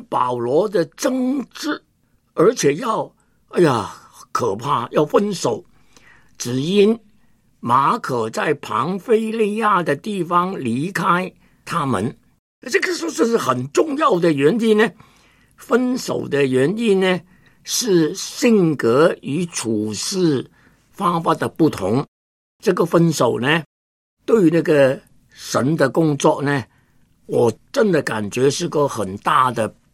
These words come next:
悲剧。就是假如巴拿巴跟保罗一同努力，就可能呢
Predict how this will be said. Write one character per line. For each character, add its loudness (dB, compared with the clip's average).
悲 4
剧。 -4
就 -2
是 2
假 0
如 2
巴 0
拿 0
巴 0
跟 -2
保 -2
罗 2
一 2
同 2
努 0
力， 4
就 4
可 0
能 2
呢 4